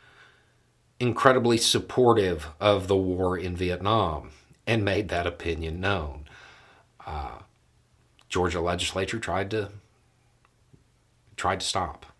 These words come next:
tried to exclude the representative. Um, the Supreme Court found that they couldn't do that.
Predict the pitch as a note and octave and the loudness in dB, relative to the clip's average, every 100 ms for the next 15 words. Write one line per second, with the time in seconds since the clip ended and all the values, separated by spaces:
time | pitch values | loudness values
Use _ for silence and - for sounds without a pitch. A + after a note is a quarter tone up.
0 | - - F2 F2 E2+ D#2+ D#2+ - F#2 - | -10 -4 -2 -2 -6 -6 -10 -12 -2 -2
1 | - F#2+ E2+ C#2+ - _ _ - - - | 0 -2 -2 -6 -16 _ _ -14 -14 -16
2 | _ _ _ _ - - E2+ E2 D#2 D2 | _ _ _ _ -18 -6 -2 0 -2 -4
3 | C2 A#1+ A#1 - _ _ - - - D#2 | -8 -14 -20 -20 _ _ -20 -18 -12 -8
4 | D2+ D2 D2+ D2 E2+ E2+ F2+ F#2 E2+ F#2 | -8 -8 -10 -6 -6 -4 -4 -4 -4 -4
5 | G2+ - F#2 F#2 G2+ F#2 F#2 F#2 - G2+ | -4 -4 -6 -4 -4 -6 -6 -4 -4 -4
6 | F#2+ A2 A2+ F2 C#2+ - | -2 0 0 -2 -8 -14